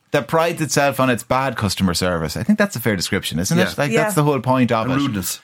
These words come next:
Speaker 1: Yeah. So, you know, they'll drop the menus on the floor, they'll kind of mutter obscenities under their breath about you. I, I, I can't really get my head around it, Mary. Can you?
Speaker 3: I am just flabbergasted. I got enough abuse
Speaker 1: That
Speaker 3: in my
Speaker 1: this is
Speaker 3: own
Speaker 1: an actual
Speaker 3: kitchen.
Speaker 1: thing.
Speaker 3: Why would I want to go? And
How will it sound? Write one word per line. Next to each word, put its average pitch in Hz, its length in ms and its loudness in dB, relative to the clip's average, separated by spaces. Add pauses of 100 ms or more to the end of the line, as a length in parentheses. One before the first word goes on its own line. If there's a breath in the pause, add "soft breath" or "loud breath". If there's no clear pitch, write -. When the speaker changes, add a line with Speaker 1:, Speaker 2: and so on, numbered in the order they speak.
Speaker 1:
Yeah. 165 380 0
So, 151 420 2
you 156 100 -4
know, 135 80 2
they'll 113 140 2
drop 123 260 0
the 120 60 0
menus 120 380 4
on 110 100 4
the 101 60 4
floor, 110 580 2
they'll 98 160 -2
kind 107 160 2
of 101 80 4
mutter 104 300 4
obscenities 101 560 0
under 98 180 4
their 95 120 2
breath 98 260 -2
about 98 240 -4
you. 101 80 0 (240 loud breath)
I, 208 600 0 (360)
I, 165 120 2
I 214 40 0
can't 196 360 2
really 156 260 2
get 131 140 2
my 117 120 2
head 113 180 2
around 87 220 0
it, - 80 -4
Mary. 80 280 0
Can 101 160 2
you? 180 260 4 (380)
Speaker 3:
I 254 380 0
am 220 400 -4
just 202 220 -4
flabbergasted. 196 760 0
I 214 80 2
got 226 160 0
enough 254 260 2
abuse 240 340 2
Speaker 1:
That - 40 2
Speaker 3:
in 226 60 2
my - 80 4
Speaker 1:
this 233 120 2
is 254 60 4
Speaker 3:
own 254 80 2
Speaker 1:
an 135 80 2
actual 262 220 0
Speaker 3:
kitchen. - 140 2
Speaker 1:
thing. 127 120 4
Speaker 3:
Why - 280 2
would 330 140 4
I 277 140 4
want 254 260 4
to 233 60 0
go? 214 280 2
And 208 160 -2